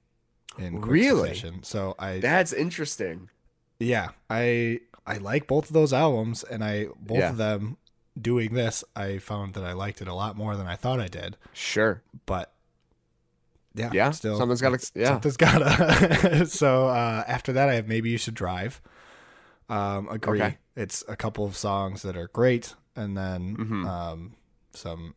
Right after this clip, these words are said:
Speaker 1: in terms of, in terms of the B and L's body of work, some filler.
Speaker 2: Yeah. Yeah.
Speaker 1: Um,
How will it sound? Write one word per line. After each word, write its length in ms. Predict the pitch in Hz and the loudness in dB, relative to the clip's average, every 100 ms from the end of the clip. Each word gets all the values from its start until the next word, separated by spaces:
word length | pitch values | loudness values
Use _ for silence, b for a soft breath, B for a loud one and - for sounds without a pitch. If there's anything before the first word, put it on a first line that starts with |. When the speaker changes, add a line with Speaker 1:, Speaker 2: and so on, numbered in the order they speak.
| _ | _
Speaker 1:
in 140 | - 90 | -14 -12
terms 300 | - 90 92 | -8 -10 -10
of, 280 | 85 - _ _ | -14 -16 _ _
in 80 | 131 | -8
terms 280 | 139 160 147 | 0 2 2
of 100 | 135 | 0
the 80 | 123 | 0
B 160 | 127 | 2
and 100 | 123 | 2
L's 380 | 113 101 98 - _ | 0 -4 -6 -8 _
body 260 | - 98 95 | -4 -2 -2
of 80 | 92 | -6
work, 400 | 87 82 - - _ | -8 -8 -10 -20 _
some 340 | - 113 82 95 | -12 -10 -10 -14
filler. 440 | - 90 80 73 - b | -12 -10 -8 -10 -14 b
Speaker 2:
Yeah. 280 | 117 104 90 b b b b b b b b - | 2 2 2 b b b b b b b b -2
Yeah. 440 | 104 104 101 98 | 2 2 2 -2
Speaker 1:
Um, 200 | 98 104 | -2 -6